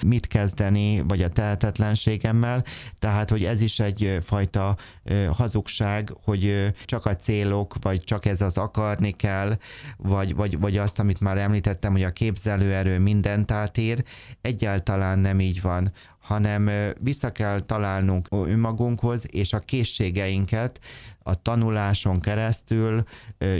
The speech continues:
gyakorláson belevágok, bátor vagyok, merek egyáltalán, ö,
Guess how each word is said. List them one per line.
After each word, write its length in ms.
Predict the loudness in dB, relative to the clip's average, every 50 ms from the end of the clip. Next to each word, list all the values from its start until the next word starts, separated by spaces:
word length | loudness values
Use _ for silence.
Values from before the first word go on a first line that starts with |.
| -2 0
gyakorláson 1080 | 0 0 0 0 0 0 0 0 2 2 2 2 2 0 0 0 2 2 4 4 4
belevágok, 800 | 4 4 2 2 2 2 2 2 2 0 0 0 0 0 2 2
bátor 540 | 2 2 2 2 0 0 0 0 2 2 2
vagyok, 440 | 2 2 2 2 2 0 0 -2 -4 -6 -6 -6 -10 -14 -16 -10 -2 2
merek 520 | 4 4 4 4 2 2 0 0 0 0
egyáltalán, 840 | 0 0 2 2 2 0 0 0 0 0 0 2 2 2 2 2
ö, 180 | 2 2 2